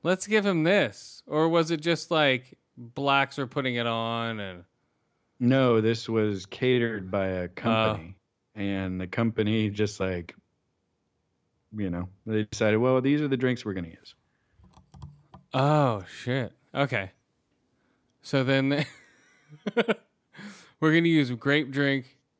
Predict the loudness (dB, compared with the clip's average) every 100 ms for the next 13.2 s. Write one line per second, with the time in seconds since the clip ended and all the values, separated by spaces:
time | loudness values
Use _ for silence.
0 | _ _ -8 -2 -2 0 -4 -4 -2 2
1 | 2 0 -2 2 2 2 -4 0 0 2
2 | 0 -4 -14 -20 _ _ _ _ -2 -2
3 | -2 0 2 4 2 2 4 4 6 4
4 | 0 _ _ _ _ _ -12 -12 -8 0
5 | 2 4 4 2 0 2 4 4 0 -6
6 | 0 4 4 4 -2 -4 _ _ _ _
7 | _ _ _ _ _ _ _ _ _ 0
8 | 2 4 0 -4 -2 0 0 -2 -6 _
9 | _ _ _ _ _ -16 -14 -10 -8 -8
10 | -8 -6 -2 -2 -4 -6 -8 -10 -18 -20
11 | -20 _ _ _ _ _ -2 -2 0 4
12 | 6 6 4 4 2 0 2 4 4 6
13 | 4 2